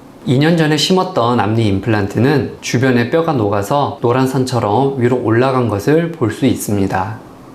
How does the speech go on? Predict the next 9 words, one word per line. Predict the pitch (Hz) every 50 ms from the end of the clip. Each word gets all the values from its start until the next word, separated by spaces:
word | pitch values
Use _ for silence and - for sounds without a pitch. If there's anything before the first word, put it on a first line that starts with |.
| - - - -
구강 | - - 120 131 139 143 139
내에서 | 127 107 110 113 117 113 - - 107 107
확인해보니 | 107 135 151 143 151 139 127 113 101 101 104 120 143 151 131 104 - - -
임플란트 | 131 135 139 175 185 196 190 190 175 135
보철물을 | 120 117 - - 151 143 139 131 113 104 107 110 123 123 110 107
감싼 | - 107 101 107 107 123 120 120
잇몸이 | 113 110 107 113 113 117 113 113 113
부어 | - - 113 113 113 113
있었고 | 107 107 - 110 101 - - - 185 202 208 220 226 -